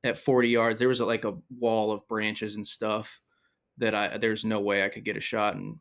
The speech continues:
I don't even know if I'd really wanna take a forty yard shot necessarily on a calm morning and things like that, but still just, just eating you alive, watching this giant buck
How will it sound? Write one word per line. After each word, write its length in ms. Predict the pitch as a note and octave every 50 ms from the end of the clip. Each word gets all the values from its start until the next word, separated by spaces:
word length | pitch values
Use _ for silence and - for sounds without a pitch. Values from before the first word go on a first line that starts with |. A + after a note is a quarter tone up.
| _ -
I 60 | -
don't 160 | - - -
even 180 | - - - A#1
know 120 | A1+ B1+
if 120 | - -
I'd 160 | - F2 - - -
really 180 | - B2 A#2+ A#2+
wanna 220 | A2+ A#2 A2+ G#2+
take 240 | - - A#2 A#2 A#2+
a 40 | A#2+
forty 280 | - - B2+ A#2+ B2
yard 200 | B2 B2+ B2+ A#2+
shot 300 | A#2+ - B2+ B2 A#2+ B2+
necessarily 580 | C3 C3 B2+ - B2 - - B2 A#2+ A#2+ A#2+ A#2+
on 80 | A#2 A2
a 60 | G#2+
calm 580 | - - - A#2+ A#2 A2+ A2 A2+ A2+ A2 - _ _ _ _ _ -
morning 380 | - B2 A#2 A#2+ A#2 A#2 A#2 A#2
and 120 | A#2 A2+
things 200 | - A#2 A#2 A2
like 160 | A#2 A2+ A2+ -
that, 260 | A#2+ A#2 A#2 A#2 -
but 160 | - B2 - - _ - - - _ _ _ _ _ _ _ _
still 320 | - - - D#3 C#3+ B2 A#2
just, 500 | - B2 A#2+ A#2 - - - - _ -
just 280 | - C3 B2+ - - -
eating 220 | D3 C3 B2+ C3
you 140 | B2 A#2+ A#2
alive, 380 | A2+ A2 A2+ A#2 A#2 A2+ A2 A2
watching 340 | G#2 A2 A2 A2 - A2+ A2
this 120 | G#2 -
giant 440 | - - B2 A2 A2 A2 A2 F#2+ G#2+
buck 380 | A#2+ A2 A2 A2 A2 - -